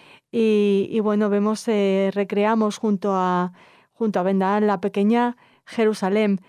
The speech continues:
Vemos España y sentimos cómo Bendán comparte con nos-,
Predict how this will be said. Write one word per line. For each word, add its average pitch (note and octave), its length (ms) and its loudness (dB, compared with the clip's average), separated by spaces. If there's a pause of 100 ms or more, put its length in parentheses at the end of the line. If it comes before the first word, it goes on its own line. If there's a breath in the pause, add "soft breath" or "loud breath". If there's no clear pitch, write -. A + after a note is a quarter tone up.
(180 soft breath)
Vemos A3+ 360 0
España C4+ 480 2
y C#4 60 2
sentimos A#3 560 0
cómo B3 260 0
Bendán A#3+ 460 2
comparte G#3 420 -2
con G#3+ 160 0
nos-, G#3 260 -4